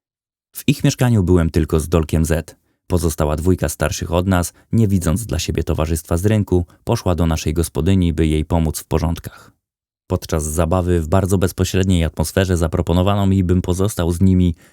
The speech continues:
oferując mi całą szafę garniturów pozostałych po ojcu i mężu, który zginął na wojnie. Była to nęcąca propozycja w tym czasie i nawet koledzy, których nie chciałem pozostawić samych, namawiali mnie, bym to uczynił.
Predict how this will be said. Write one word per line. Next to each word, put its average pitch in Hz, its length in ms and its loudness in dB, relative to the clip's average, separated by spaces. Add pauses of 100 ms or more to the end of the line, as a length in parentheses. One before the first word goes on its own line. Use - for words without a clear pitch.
(220)
oferując 92 640 2
mi 85 80 0
całą 98 380 0
szafę 85 340 0
garniturów 85 640 0
pozostałych 80 640 -2
po - 180 -8
ojcu 82 320 0
i 73 100 -2
mężu, 80 420 0 (260)
który 90 240 2
zginął 85 320 2
na 85 120 0
wojnie. 78 460 -2 (840)
Była 95 240 0
to 120 140 -2
nęcąca 117 560 0
propozycja 78 580 -2
w - 60 -12
tym 80 140 -2
czasie 80 320 -2
i 95 120 2
nawet 85 300 0
koledzy, 90 440 0
których 78 380 -4
nie 76 100 -2
chciałem 85 340 0
pozostawić 82 640 -2
samych, 90 480 -2
namawiali 90 540 2
mnie, 85 180 2
bym 82 180 0
to 80 140 2
uczynił. 78 500 -2